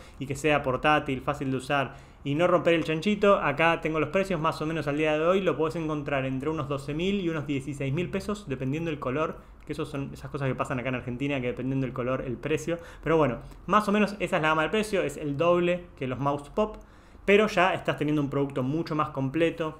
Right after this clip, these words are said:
el peso es mucho mejor, la ergonomía también es bastante mejor y ya tenés más teclas para personalizar y para utilizar y darte mayor personalización en el uso de tu teclado.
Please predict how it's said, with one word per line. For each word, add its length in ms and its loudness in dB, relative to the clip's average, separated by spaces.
el 160 0
peso 280 4
es 60 -2
mucho 360 2
mejor, 460 2
la 240 2
ergonomía 500 2
también 440 4
es 160 -6
bastante 540 -4
mejor 400 2
y 160 0
ya 160 0
tenés 420 -2
más 440 -2
teclas 360 0
para 240 -4
personalizar 840 -2
y 120 -6
para 220 -2
utilizar 720 0
y 80 -4
darte 400 -4
mayor 800 -4
personalización 920 -4
en 120 -6
el 120 -4
uso 260 -6
de 260 -6
tu 160 -12
teclado. 480 -12